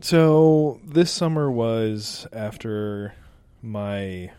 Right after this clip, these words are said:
freshman year of college. I came back.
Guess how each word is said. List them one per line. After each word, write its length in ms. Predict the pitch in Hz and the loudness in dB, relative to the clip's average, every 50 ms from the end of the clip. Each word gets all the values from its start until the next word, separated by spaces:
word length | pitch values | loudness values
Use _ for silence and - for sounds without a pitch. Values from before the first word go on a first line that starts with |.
| - _ _ _ _ _ | -20 _ _ _ _ _
freshman 760 | _ _ - - - 113 113 117 - - - 143 139 135 135 135 | _ _ -20 -10 -6 -6 -6 -6 -8 -10 -10 -10 -8 -8 -8 -8
year 300 | 131 131 135 139 139 135 | -8 -6 -6 -6 -6 -8
of 220 | 127 117 117 - | -8 -12 -12 -14
college. 720 | - - - 117 117 143 156 165 165 165 165 165 - - _ _ _ _ _ _ _ _ _ _ | -18 -16 -14 -14 -12 -12 -12 -12 -12 -14 -14 -16 -18 -20 _ _ _ _ _ _ _ _ _ _
I 100 | 143 143 | -14 -14
came 320 | 147 - 165 160 160 156 156 | -12 -10 -10 -10 -10 -10 -10
back. 440 | 165 165 165 165 165 _ - - | -10 -10 -10 -12 -14 _ -20 -20